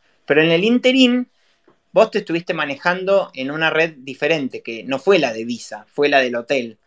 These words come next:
Entonces vos, el hotel tenía como garantía tu transacción original, que a-, le garantizaba que si vos te escapabas, ellos mandan eso a la red Visa y cobran. Entonces vos no tenés incentivo de irte porque ellos tienen esa transacción.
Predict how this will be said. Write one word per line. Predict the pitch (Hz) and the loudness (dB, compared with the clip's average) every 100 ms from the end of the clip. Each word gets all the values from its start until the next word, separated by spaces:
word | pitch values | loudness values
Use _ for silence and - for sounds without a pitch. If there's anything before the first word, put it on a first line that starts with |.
| _ _ _ - | _ _ _ -10
Entonces | - 147 | -2 0
vos, | 147 175 - | 2 0 0
el | 139 135 | -4 -2
hotel | 139 202 | 0 0
tenía | 202 160 151 | 0 0 0
como | 139 139 | -2 0
garantía | 147 156 175 269 302 202 120 _ _ _ _ _ _ - | 2 0 -2 -2 0 0 -2 _ _ _ _ _ _ -12
tu | 147 143 | -12 -8
transacción | 147 143 147 147 185 | -8 -6 -6 -4 -2
original, | 170 143 131 117 107 - _ _ _ _ | -2 -4 -6 -8 -12 -20 _ _ _ _
que | 135 131 - | -4 -4 -6
a-, | 117 123 | -12 -8
le | 135 143 | -4 0
garantizaba | 151 160 165 175 240 247 | 0 0 -2 0 2 2
que | 147 | -2
si | 139 | -2
vos | 165 175 | -4 -4
te | 143 | -8
escapabas, | 131 127 185 233 175 117 - | -6 2 4 4 2 0 -10
ellos | 156 156 165 | -14 -8 -8
mandan | 127 139 143 143 | -6 -8 -6 -6
eso | 147 147 | -6 -8
a | 139 | -6
la | 127 | -6
red | 131 139 | -6 -6
Visa | 165 180 185 | -8 -8 -10
y | 127 | -10
cobran. | - 135 117 104 107 _ _ _ _ _ _ _ _ _ _ _ _ _ | -6 -6 -6 -16 _ _ _ _ _ _ _ _ _ _ _ _ _ _
Entonces | 127 131 147 | -14 -10 -2
vos | 156 214 | 0 2
no | 190 | 2
tenés | 180 180 | 0 -2
incentivo | 165 139 139 135 151 165 | -4 -4 -4 -4 -2 0
de | 139 | 0
irte | 135 151 - 180 | 0 -2 -2 -2
porque | 139 120 | -2 -2
ellos | 147 147 - | -2 -2 -4
tienen | 156 151 | -6 -4
esa | 131 123 117 | -6 -6 -8
transacción. | 120 110 110 - 107 | -10 -10 -12 -10 -12